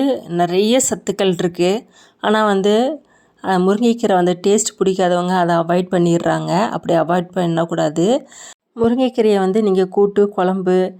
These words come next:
இதுல எதுல சேர்த்தாலும் வந்து அதை எடுத்து வச்சிருவாங்க. இதே மாதிரி நீங்க பவுடரா அரைச்சு சேர்க்கும்போது அதை எடுத்து வைக்கவே முடியாது. ஸ்ட்ரெயிட்டாவே நம்ம உடம்புக்குள்ள போகத்தான் செய்யும். அந்த சத்துக்கள் வந்து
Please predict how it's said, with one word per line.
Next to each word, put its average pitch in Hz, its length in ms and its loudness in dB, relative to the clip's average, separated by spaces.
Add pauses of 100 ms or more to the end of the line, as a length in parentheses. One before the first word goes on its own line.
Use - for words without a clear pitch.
(240)
இதுல 190 220 2
எதுல 202 380 2
சேர்த்தாலும் 202 420 0
வந்து 202 180 2
அதை 226 260 4
எடுத்து 175 280 4
வச்சிருவாங்க. 175 460 2 (560)
இதே 220 240 4
மாதிரி 226 240 4
நீங்க 185 280 2
பவுடரா 208 420 2
அரைச்சு 190 360 2 (100)
சேர்க்கும்போது 175 460 2
அதை 190 240 2
எடுத்து 180 260 2
வைக்கவே 190 340 2
முடியாது. 175 500 2 (560)
ஸ்ட்ரெயிட்டாவே 208 600 2
நம்ம 180 300 2
உடம்புக்குள்ள 185 420 0
போகத்தான் 175 460 0
செய்யும். 180 260 0
அந்த 180 320 0
சத்துக்கள் 196 360 -2
வந்து 190 460 0